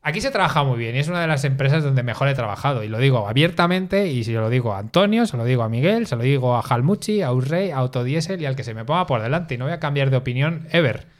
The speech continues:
Más que nada porque es que es verdad. O sea, vas, entras cuando quieres, haces tu trabajo, te vas cuando lo necesitas irte. Si necesitas un día con el chiquillo, no estás. Y eso, amigos, en España no existe.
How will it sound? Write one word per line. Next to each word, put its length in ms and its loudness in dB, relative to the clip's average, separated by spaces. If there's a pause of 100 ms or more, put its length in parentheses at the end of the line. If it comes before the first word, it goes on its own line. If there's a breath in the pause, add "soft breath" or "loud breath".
(480 soft breath)
Más 160 4
que 80 2
nada 140 4
porque 220 0
es 40 -2
que 120 0
es 40 -2
verdad. 320 0 (140)
O 80 -20
sea, 200 -4
vas, 360 2
entras 360 2
cuando 320 -8
quieres, 420 -10
haces 240 2
tu 100 -4
trabajo, 500 -4
te 140 -8
vas 140 -2
cuando 240 2
lo 120 6
necesitas 540 -2
irte. 260 -12
Si 120 -14
necesitas 360 -4
un 80 -2
día 120 0
con 100 2
el 80 2
chiquillo, 380 -4
no 80 -6
estás. 280 -6 (320 loud breath)
Y 120 -6
eso, 320 0
amigos, 440 2
en 140 0
España 540 2 (520 loud breath)
no 120 4
existe. 560 0